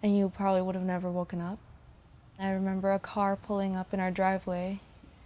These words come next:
and it was my dad's friend, and he called us and told us that it was time for us to go. So my mom was kind of, like, scared. She started, like, panicking a little bit,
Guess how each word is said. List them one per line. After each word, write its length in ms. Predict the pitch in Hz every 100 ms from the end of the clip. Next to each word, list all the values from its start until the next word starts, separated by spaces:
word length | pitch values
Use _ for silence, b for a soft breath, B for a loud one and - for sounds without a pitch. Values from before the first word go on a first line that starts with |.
| B - -
and 260 | 202 190
it 160 | 180 185
was 300 | 190 190 185
my 160 | 190
dad's 340 | 185 185 180 -
friend, 360 | - 196 185
and 140 | 185 185
he 120 | 202
called 400 | - - 190 190
us 220 | 185 185
and 120 | 190
told 220 | 185 190 190
us 140 | 180
that 100 | 190
it 80 | 185
was 140 | 185
time 240 | - 196 185
for 100 | 190
us 160 | 185 -
to 80 | 196
go. 340 | 185 185 220 - - b b b b b b - -
So 640 | - 202 196 190 180 185 - - - - - -
my 220 | 208 208
mom 260 | 202 196 190
was 140 | 190
kind 220 | - 196
of, 160 | 190 185 220 - - - - - - - -
like, 260 | - 202 190 - - -
scared. 640 | - - - 190 190 196
She 140 | 185 196
started, 380 | - 196 185 185
like, 140 | 185 - - -
panicking 560 | - 202 196 196 202 196
a 60 | 196
little 160 | 196
bit, 320 | 196 202 196